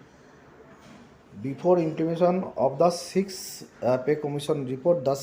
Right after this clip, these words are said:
same was not, uh, submitted before the West Bengal Legislative Assembly by the government of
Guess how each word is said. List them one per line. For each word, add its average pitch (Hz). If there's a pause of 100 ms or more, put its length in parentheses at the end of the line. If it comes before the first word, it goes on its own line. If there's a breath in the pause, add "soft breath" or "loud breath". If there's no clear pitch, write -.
(140)
same 175
was 160
not, 156
uh, - (100)
submitted 151
before 147
the 151
West 160
Bengal 170
Legislative 151
Assembly 143
by 123
the 160 (120)
government 143
of 165